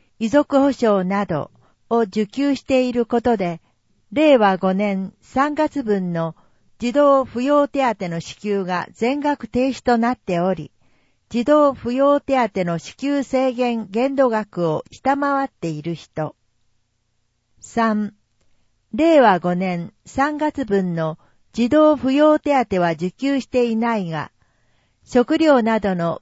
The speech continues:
物価高騰の影響を受け、家計が急変し、収入が児童扶養手当を受給している人と同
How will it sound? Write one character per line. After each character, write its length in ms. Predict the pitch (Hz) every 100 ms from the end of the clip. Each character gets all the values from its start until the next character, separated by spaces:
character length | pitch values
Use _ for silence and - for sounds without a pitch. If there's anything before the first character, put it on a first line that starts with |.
| -
物 180 | 208 -
価 180 | 277 269
高 260 | 247 262
騰 280 | - 262 254
の 180 | 247 240
影 260 | 208 233
響 460 | - 254 247 226 220
を 40 |
受 120 | 220 -
け、 240 | 175 - _ _ _ _ _ -
家 160 | 214
計 320 | - 277 269
が 160 | 247 247
急 320 | - 226 254
変 260 | 226 226 220
し、 340 | - 208 208 - _ _
収 300 | - 254 294
入 320 | 285 277 269
が 260 | 240 233 - _ _
児 160 | - 226
童 240 | 294 302
扶 160 | 294 262
養 260 | 294 302 302
手 180 | 302 277 240
当 200 | 196 175
を 40 |
受 240 | 165 190 196
給 260 | 269 285
し 80 | 254
て 240 | 285 269
い 40 | 262
る 120 | 262
人 220 | 226 247
と 280 | - 165 - _ _ _
同 100 | -